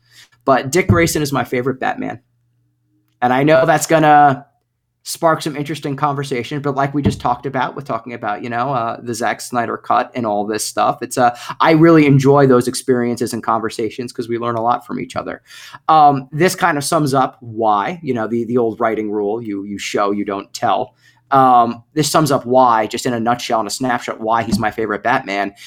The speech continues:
It's the scene where they're on the roof where Dick Grayson as Batman goes to Commissioner Gordon, and, uh, Commissioner Gordon just kinda looks at him, and, you know, Dick asks, "Is something wrong, Commissioner?" Uh, and he goes,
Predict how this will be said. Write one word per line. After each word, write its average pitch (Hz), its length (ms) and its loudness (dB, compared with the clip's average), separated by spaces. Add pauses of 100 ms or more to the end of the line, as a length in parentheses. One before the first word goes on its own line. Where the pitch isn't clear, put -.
(160)
It's 143 140 0
the 143 80 0
scene 170 420 2
where 139 200 4
they're 131 280 4
on 127 240 2
the 127 80 -2
roof 147 260 0
where 117 120 -2
Dick 131 180 -2
Grayson 123 320 -4
as 110 160 -4
Batman 110 360 -2
goes 110 200 -4
to - 80 -18
Commissioner 117 400 -8
Gordon, 123 360 -2 (520)
and, 143 160 4
uh, 120 180 4
Commissioner 147 380 0
Gordon 127 240 2
just 117 160 -10
kinda 117 160 -2
looks 131 240 -4
at 113 80 -4
him, 95 260 -6
and, 98 140 -10 (160)
you 117 180 -6
know, 104 60 -6
Dick 110 240 -6
asks, 107 220 0
"Is 104 80 -2
something 127 260 0
wrong, 139 240 2
Commissioner?" 98 560 -6 (760)
Uh, 117 320 4
and 127 120 0
he 123 80 4
goes, 110 540 -2